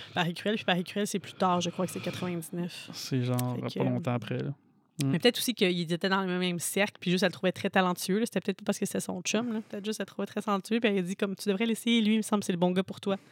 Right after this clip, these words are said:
Speaker 2: Mm.
Speaker 1: Puis là, est-ce qu'ils ont tout de suite été convaincus ? Par Ryan Phillippe, en voyant son aura et son charisme.
Speaker 2: Mm, je pense qu'il a fallu qu'il fight aussi pour lui. Parce qu'il est pas t-, t-, t-, il était pas très, euh,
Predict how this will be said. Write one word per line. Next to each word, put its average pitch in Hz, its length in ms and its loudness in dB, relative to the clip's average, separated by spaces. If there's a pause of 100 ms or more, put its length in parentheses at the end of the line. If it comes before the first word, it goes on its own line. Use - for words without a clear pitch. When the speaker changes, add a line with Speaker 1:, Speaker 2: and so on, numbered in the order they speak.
(260)
Speaker 2:
Mm. 143 160 0 (380)
Speaker 1:
Puis 180 100 -2
là, 185 60 6
est-ce 180 120 0
qu'ils 165 680 -4
ont 170 100 -6
tout 165 140 -12
de - 60 -14
suite 175 200 -6
été 175 180 -2
convaincus ? 180 480 -2 (1200)
Par 190 160 0
Ryan 196 220 2
Phillippe, 196 460 -4 (340)
en 180 80 -4
voyant 185 220 2
son 180 280 0
aura 185 300 -2
et 196 60 -2
son - 260 -8
charisme. 196 680 -8 (220)
Speaker 2:
Mm, 143 380 -4
je - 120 -2
pense 214 200 2
qu'il 147 80 4
a - 20 4
fallu 135 240 0
qu'il - 160 -6
fight 151 320 2
aussi 156 260 -4
pour 131 220 -2
lui. 135 160 -4 (500)
Parce 127 140 -4
qu'il - 80 0
est 131 40 0
pas 139 120 4
t-, 131 200 2
t-, 135 180 0
t-, 135 180 -2
il 139 60 0
était 131 180 2
pas 143 160 4
très, - 240 -4
euh, 127 360 0